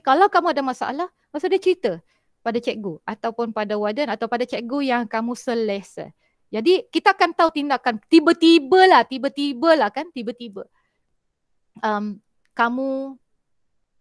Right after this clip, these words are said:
mengambil duit orang tiba-tiba, tiba-tiba, eh, tiba-tiba. Jangankan kan kamu ditangkap, okey? Jadi kita akan tahu latar belakang kamu sebelum tu dah. Kami dah tahu. Oh, okey, okey, okey.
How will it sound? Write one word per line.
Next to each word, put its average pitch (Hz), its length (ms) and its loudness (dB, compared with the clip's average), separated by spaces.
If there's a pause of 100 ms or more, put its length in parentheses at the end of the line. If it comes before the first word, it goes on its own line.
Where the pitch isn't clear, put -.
(340)
mengambil 240 360 -4
duit 240 120 -6
orang 202 240 -6
tiba-tiba, 226 840 -4 (240)
tiba-tiba, 226 800 -4
eh, - 80 -20
tiba-tiba. 175 560 -12
Jangankan 226 480 -6
kan 220 160 -4
kamu 214 400 -6
ditangkap, 190 400 -8 (640)
okey? 320 320 -14
Jadi 294 240 0
kita - 320 -2
akan 302 240 -4
tahu 302 400 0
latar 233 240 -2
belakang 233 320 -4
kamu 220 220 -6
sebelum 214 320 -8
tu 233 100 -10
dah. 165 240 -14
Kami 196 160 -8
dah 202 160 -8
tahu. 180 120 -10
Oh, 226 200 -12
okey, 208 240 -18
okey, 202 160 -12
okey. 240 140 -14